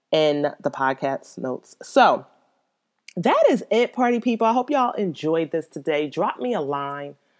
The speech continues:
uh, at Candia Johnson on Twitter, uh, Candy J on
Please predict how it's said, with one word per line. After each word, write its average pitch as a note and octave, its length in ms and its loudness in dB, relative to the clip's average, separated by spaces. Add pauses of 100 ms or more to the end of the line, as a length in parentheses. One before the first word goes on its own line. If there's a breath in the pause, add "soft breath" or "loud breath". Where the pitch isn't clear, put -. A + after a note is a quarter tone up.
(320)
uh, D3 300 -6 (420)
at - 240 -4
Candia D#3 720 -4 (280)
Johnson C#3+ 500 -4
on C#3+ 240 -6
Twitter, G#3 600 0 (460 loud breath)
uh, D#3+ 160 -10
Candy G#3 480 0
J D#3 640 0
on D3 200 -6